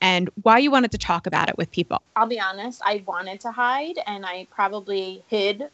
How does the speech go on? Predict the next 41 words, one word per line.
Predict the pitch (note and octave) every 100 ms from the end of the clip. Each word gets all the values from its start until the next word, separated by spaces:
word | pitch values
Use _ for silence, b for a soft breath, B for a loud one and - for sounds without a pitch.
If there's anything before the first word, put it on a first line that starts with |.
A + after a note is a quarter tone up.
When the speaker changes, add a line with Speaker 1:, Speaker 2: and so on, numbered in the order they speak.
| -
Speaker 2:
for | G3+ F3+ F3+ F3+ - _ _ -
about | G#3 G3 F3+ - _ _ _ _ _ _
six | G#3+ G3+ -
to | G#3+
seven | - G3 G3 F#3+
weeks | A3+ C4 -
after | F#3 - - G3+
we | F#3+ F#3 F#3+ F3
really | F#3+ F#3 F3+
had | G3 F#3+
made | F#3 F3+
this | - - _
decision. | F#3+ - F3 F3+ A3 C4+ B B B B -
So | - C4
we | C4 C4
decided | C4+ C4+ C#4 D#4
to | D#4
shut | - B3 -
down | A3 G#3+
our | G#3 G3+
food | G#3+ G3+
business | F#3 F#3 F3+ F#3
because, | - - G#3+ G3
like | G#3+ A#3
I | A3
said, | G#3 F#3 - F3+
we | G#3 A3+ B3 A#3
definitely | A3 G#3 B3 C4+
went | C4+ A#3+ G3+
non-traditional | F#3 F#3+ G#3+ G3 F3+ F#3+ F3+ F3 F3
when | F#3+ F#3+ F#3
we | F#3
were | F3+
growing | F#3 F3+ F3+ F#3
our | F3+
business. | F3 F#3 F#3 F#3 -
We | G3
focused | - G#3 A3+ G#3+ G#3+ - -
a |
lot | G3 F#3+ F#3 F3+ -
on | F#3 F3+ F#3